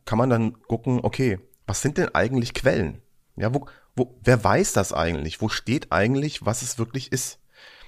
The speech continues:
Und da muss man leider sagen, gibt's gar nicht so viel. Es gibt genau ein Buch, das einigermaßen konkret sagt,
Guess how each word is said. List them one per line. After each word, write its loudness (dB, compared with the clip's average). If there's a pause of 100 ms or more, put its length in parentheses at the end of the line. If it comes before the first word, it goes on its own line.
(120)
Und -4
da 2
muss 0
man 4
leider 6
sagen, 2 (840)
gibt's -6
gar -2
nicht -2
so -2
viel. -4
Es -14
gibt -6
genau 4
ein 4
Buch, 0 (260)
das -4 (220)
einigermaßen 2
konkret -2
sagt, 0